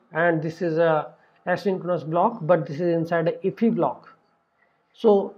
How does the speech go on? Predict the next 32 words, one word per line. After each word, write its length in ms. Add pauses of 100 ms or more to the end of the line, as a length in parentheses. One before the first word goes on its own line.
each 220
and 100
every 300
it-, 320
value 340
of 160
I 180
will 160
be 100
persisted 540
inside 360
it, 200 (220)
and 140
value 260
will 140
be 80
passed. 460 (500)
This 160
is 160
fine. 160 (100)
So, 540
uh, 300 (520)
this 240
you 80
can 320
fix 340
it 140
by 160
just 220
using 320
lat, 440
or 380